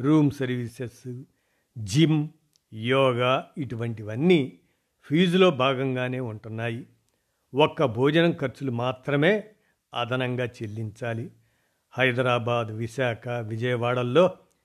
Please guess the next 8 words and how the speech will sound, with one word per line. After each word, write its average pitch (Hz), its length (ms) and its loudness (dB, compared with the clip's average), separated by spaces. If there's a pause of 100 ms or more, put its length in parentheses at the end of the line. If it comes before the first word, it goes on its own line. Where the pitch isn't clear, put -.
(160)
ఎక్కడైనా 123 560 0
సరే 143 460 2 (640)
ఐటీ 151 360 2
కంపెనీలు, 175 680 2
విద్యాసంస్థలు 131 840 -2
ఎక్కువగా 120 520 -6
ఉన్న 117 160 -6
ప్రాంతాల్లోనే 120 920 -4